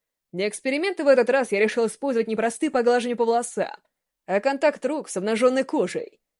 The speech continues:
Ополоснувшись после беготни и нацепив обычную одежду, вместо генерируемой нанитами ткани — я прошёл к местной зоне отдыха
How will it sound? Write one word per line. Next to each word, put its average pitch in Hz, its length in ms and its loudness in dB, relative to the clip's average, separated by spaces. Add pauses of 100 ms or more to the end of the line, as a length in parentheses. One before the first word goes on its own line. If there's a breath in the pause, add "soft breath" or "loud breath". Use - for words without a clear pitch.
(220)
Ополоснувшись 254 720 0
после 247 240 -2
беготни 220 460 0
и - 20 0
нацепив 208 340 -2
обычную 220 460 0
одежду, 190 480 -4 (340)
вместо 190 340 -2
генерируемой 247 560 0
нанитами 214 440 0
ткани — 214 580 -8 (300)
я 202 240 0
прошёл 247 380 0
к - 60 -6
местной 254 320 0
зоне 254 260 2
отдыха 190 580 -2